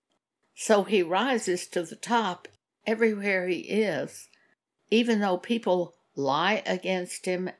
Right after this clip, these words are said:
and do great harm to him. Everywhere he is taken, he rises to the top because God gives him things, dreams, interpretation,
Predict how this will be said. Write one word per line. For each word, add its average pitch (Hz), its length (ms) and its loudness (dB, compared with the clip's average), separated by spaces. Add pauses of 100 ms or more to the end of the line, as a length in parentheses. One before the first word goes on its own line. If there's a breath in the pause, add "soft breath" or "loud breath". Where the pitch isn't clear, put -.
(120)
and 160 220 -6
do 175 160 4
great 180 340 0
harm 214 340 -2
to 131 260 -4
him. 117 220 -6 (1000 soft breath)
Everywhere 233 640 4
he 196 360 -6
is - 180 -6
taken, 131 680 -2 (320)
he 240 280 4
rises 202 680 -4
to 151 140 -2
the 127 160 -14
top - 540 -4 (280)
because 165 560 -2
God 190 560 0 (260)
gives 190 440 4
him 143 240 -6
things, 139 760 -2
dreams, 160 600 -2
interpretation, 156 1080 -4